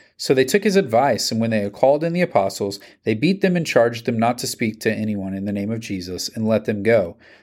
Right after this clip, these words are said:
Then they left the presence of the council, rejoicing that they were counted worthy to suffer dishonor for the name.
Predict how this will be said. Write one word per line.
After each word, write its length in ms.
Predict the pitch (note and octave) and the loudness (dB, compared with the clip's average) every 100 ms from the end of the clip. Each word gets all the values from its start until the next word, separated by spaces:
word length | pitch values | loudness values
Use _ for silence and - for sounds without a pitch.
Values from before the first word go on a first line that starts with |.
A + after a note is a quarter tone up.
| _ | _
Then 140 | C3+ F3 | 2 4
they 120 | F#3+ | 6
left 260 | E3 F3 | 6 4
the 80 | - | 0
presence 520 | F3+ - C3 C3 C#3+ | -2 2 2 4 0
of 100 | D#3+ | 0
the 40 | D#3 | 0
council, 420 | - F#2+ F#2+ G#2 | -2 -4 -2 -4
rejoicing 720 | F#2+ G2 A2 A#2 A#2 - F#2 | -2 -2 0 0 -2 -6 -6
that 120 | F#2+ F#2+ | -6 -2
they 100 | G2+ | 0
were 140 | G2 | -2
counted 400 | - A#2 A#2+ A2+ | -2 -4 -4 -2
worthy 300 | B2 E3+ F#3+ | 0 2 2
to 100 | E3 | 0
suffer 340 | - C#3 C3+ | 2 2 2
dishonor 460 | C#3 C3+ A2 G#2 G#2+ | 0 0 0 0 -2
for 220 | - G2 | -4 -4
the 100 | G2 | -2
name. 320 | F#2 F2 F2 | -4 -8 -12